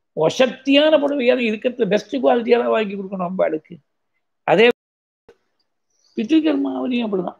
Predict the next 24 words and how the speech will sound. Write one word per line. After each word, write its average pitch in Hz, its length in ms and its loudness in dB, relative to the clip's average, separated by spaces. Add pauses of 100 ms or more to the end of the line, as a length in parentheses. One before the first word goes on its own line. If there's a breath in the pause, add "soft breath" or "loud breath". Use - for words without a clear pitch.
சுவாமிக்கு 220 680 -2
வேஷ்டி 240 320 0
சாத்தினாலும் 220 600 2 (300)
வசந்த 214 340 0
வேஷ்டியா 214 340 2
சாத்தணும், 180 460 -6 (540)
பிதர்களுக்கு 294 520 6
வாங்கி 254 220 6
கொடுக்கறதும் 247 500 4
நல்ல 220 440 2
வேஷ்டியா 233 380 2
வாங்கி 190 200 2
கொடுக்கணும். 160 400 -6 (500)
சுமங்கலி 262 420 2
பிரார்த்தனைக்கு 226 580 0
வாங்கக்கூடிய 208 640 0
புடவையும் 220 500 0 (460)
நல்ல 202 340 -4
புடவையா 196 380 2
வாங்கணும். 165 340 -4 (460)
ஏன்னா 190 220 0 (220)
பிதிருபூதியா 262 720 2
இருக்கக்கூடிய 226 600 -4
தாயார் 240 640 4